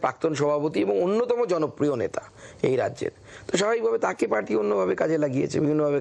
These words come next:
কাজে লাগিয়েছে। তো মতা-, মতবিরোধ তো হয়, এটা তো অস্বীকার কর-, করা উচিতও না, আমরা অস্বীকারও করি না।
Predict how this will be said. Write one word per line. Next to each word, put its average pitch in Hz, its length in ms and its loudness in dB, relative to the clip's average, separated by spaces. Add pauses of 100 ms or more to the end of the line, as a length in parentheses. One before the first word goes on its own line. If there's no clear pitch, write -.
কাজে 160 200 0
লাগিয়েছে। - 340 0 (580)
তো - 80 2 (640)
মতা-, 170 440 0 (100)
মতবিরোধ 233 540 0 (100)
তো 233 140 2
হয়, 117 200 -2 (760)
এটা 135 160 0
তো 165 120 2
অস্বীকার 165 340 -2 (100)
কর-, 180 260 0 (120)
করা 175 160 2 (100)
উচিতও 226 380 -2
না, 254 60 0 (520)
আমরা 160 220 0
অস্বীকারও 185 460 -2
করি 143 180 0
না। - 60 0